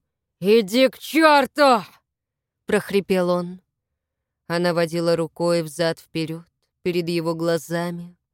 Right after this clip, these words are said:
и он легко, но с презрением проследил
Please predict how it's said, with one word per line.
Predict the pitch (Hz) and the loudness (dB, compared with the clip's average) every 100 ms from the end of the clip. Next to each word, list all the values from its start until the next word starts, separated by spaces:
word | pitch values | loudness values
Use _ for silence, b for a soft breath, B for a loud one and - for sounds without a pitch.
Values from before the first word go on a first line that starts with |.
| _ _ _ _ _ _ - | _ _ _ _ _ _ -4
и | 180 | -2
он | 190 | 0
легко, | 190 196 - - 269 | 0 -2 -6 -8 -6
но | 247 | -6
с | 233 | -8
презрением | - 220 202 202 208 214 208 202 | -6 -6 -4 -4 -2 -2 -4 -6
проследил | 202 196 208 196 180 202 247 165 | -8 -8 -6 -6 -6 -10 -12 -14